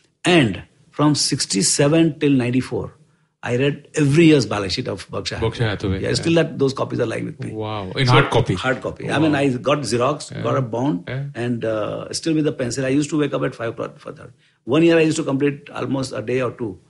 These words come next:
Speaker 2: Hmm.
Speaker 1: So, uh, that was my degree in investing.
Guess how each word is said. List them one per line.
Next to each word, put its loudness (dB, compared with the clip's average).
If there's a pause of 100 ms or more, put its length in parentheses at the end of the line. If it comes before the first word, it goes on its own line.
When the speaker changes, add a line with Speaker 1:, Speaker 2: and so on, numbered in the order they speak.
(100)
Speaker 2:
Hmm. 0
Speaker 1:
So, 4 (160)
uh, 0
that -4
was 0
my 2 (560)
degree 4
in 4
investing. -4